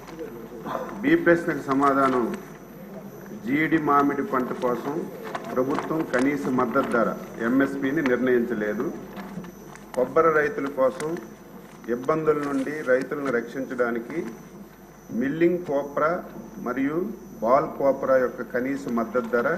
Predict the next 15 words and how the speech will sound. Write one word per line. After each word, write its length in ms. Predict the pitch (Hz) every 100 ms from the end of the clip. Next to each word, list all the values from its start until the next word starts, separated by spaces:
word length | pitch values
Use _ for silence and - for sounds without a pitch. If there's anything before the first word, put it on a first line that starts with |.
| - - - - - - - -
ప్రభుత్వం 500 | 131 160 - 156 139 - - - - 98
వార్షికంగా 720 | 120 139 - 165 147 139 135 131 117
ఏర్పాటు 360 | 123 131 127 -
చేయడం 280 | 123 117 117 113
అనేది 280 | 113 143 202 - - - - - - - 123
రెండు 200 | 147 156
వేల 120 | 156 143
ఇరవై 220 | 135 147 143
నాలుగు 260 | 143 139 127 131
సంవత్సరంలో 580 | 123 117 131 127 127 110 107 - - - - 101
బాల్ 240 | 107 139 165 143
కోప్రా 400 | 135 135 127 113 104 - -
క్వింటాల్కు 520 | 123 123 117 131 120 113
ఒక్కొక్కటికి 580 | 131 117 - 127 135 156 - - - - 110
పన్నెండు 360 | 123 131 127